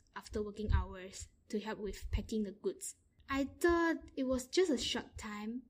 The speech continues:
but I didn't expect to work in the warehouse from six thirty P M to four A M that night. I didn't even get paid for O T, but the company only allowed me to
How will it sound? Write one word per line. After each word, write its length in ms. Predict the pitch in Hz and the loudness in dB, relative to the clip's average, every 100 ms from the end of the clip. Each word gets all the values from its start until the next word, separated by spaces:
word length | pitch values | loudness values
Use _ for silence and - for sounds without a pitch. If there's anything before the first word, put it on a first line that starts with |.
| _ | _
but 160 | 247 240 | -4 -2
I 120 | 247 233 | 2 2
didn't 340 | 233 247 240 | 6 6 4
expect 500 | 220 - - 247 190 - _ _ - | -2 -4 0 0 0 -8 _ _ 0
to 140 | 247 | 4
work 240 | 226 247 | 6 4
in 200 | 247 226 | 2 0
the 100 | 208 | 0
warehouse 540 | 208 214 214 220 220 226 | 2 2 2 2 0 -2
from 380 | - 202 196 214 - - - - | -4 -4 -6 -14 -20 -20 -20 -8
six 300 | - 254 - | 0 0 4
thirty 400 | 254 233 240 247 | 4 6 6 4
P 200 | 247 247 | 4 2
M 360 | 262 294 349 - _ _ | 4 4 2 -4 _ _
to 100 | 277 | 0
four 360 | 262 302 285 294 | 2 4 4 4
A 200 | 240 214 | 2 0
M 340 | 220 220 202 - - | -2 -2 -4 -8 -8
that 180 | - 208 | -8 -4
night. 320 | 208 185 - - - - - - - - - - - | -4 -4 -10 -14 -14 -14 -10 -6 -4 -4 -4 -8 -2
I 240 | 269 269 269 - | 2 4 2 4
didn't 280 | 277 403 392 | 8 10 10
even 340 | 285 311 262 | 10 10 10
get 340 | 277 247 - - | 8 0 -4 -4
paid 440 | - 269 294 - | 2 2 2 -4
for 300 | - - 220 | -14 -10 -4
O 160 | 202 196 | 0 0
T, 400 | 202 202 196 226 _ _ _ | -2 -6 -6 -12 _ _ _
but 300 | 233 240 233 - - | 4 4 4 -2 -4
the 120 | 254 | 0
company 420 | 247 240 254 269 | 4 6 8 8
only 200 | 262 240 | 8 6
allowed 460 | 240 208 208 202 - | 4 0 -2 -2 -4
me 280 | 233 220 226 | -2 0 0
to 120 | 220 | -4